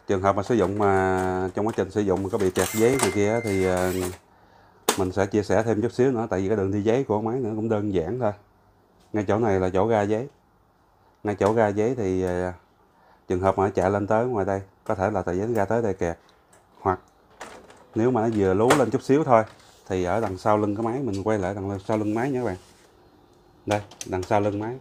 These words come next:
có cái biểu tượng của kẹt giấy đó các bạn, mình bật xuống. Rồi, ở dưới này giấy mà chạy ra thì nó kẹt, thì thường ở đằng sau lưng máy các bạn bật cái nắp này ra và lấy giấy kẹt ra nha các bạn.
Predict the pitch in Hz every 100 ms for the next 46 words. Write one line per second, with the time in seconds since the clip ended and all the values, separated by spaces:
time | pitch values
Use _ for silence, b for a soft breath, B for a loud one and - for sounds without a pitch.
0 | - 120 107 113 90 90 - _ - 87
1 | 90 95 90 104 123 110 82 - - 90
2 | 87 - 113 - - - - - - -
3 | 101 90 85 _ _ B B B - 104
4 | 120 143 107 98 120 147 117 92 98 107
5 | 104 104 95 113 90 87 - 90 90 90
6 | 90 92 113 95 101 98 101 107 117 101
7 | 90 87 107 120 92 95 98 - - 90
8 | 95 117 120 85 98 95 107 87